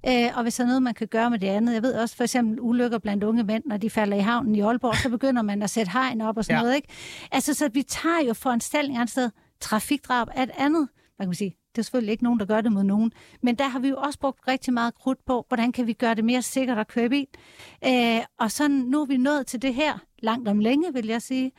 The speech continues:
Speaker 1: Øh, og så synes jeg bare, det er vigtigt, at vi holder fokus på det,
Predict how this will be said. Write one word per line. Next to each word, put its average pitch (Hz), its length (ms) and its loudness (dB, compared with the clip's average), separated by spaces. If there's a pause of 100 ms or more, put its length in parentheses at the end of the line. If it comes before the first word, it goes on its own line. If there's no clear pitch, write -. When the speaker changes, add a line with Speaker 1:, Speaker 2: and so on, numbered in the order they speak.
(400)
Speaker 1:
Øh, 233 240 2 (120)
og 202 120 0
så 240 100 0
synes 233 260 -4
jeg 220 100 0
bare, 220 160 2
det 226 80 0
er 214 40 0
vigtigt, 233 280 0
at - 20 -2
vi 214 40 2
holder 196 260 0
fokus 240 480 -2
på - 140 -2
det, 262 260 0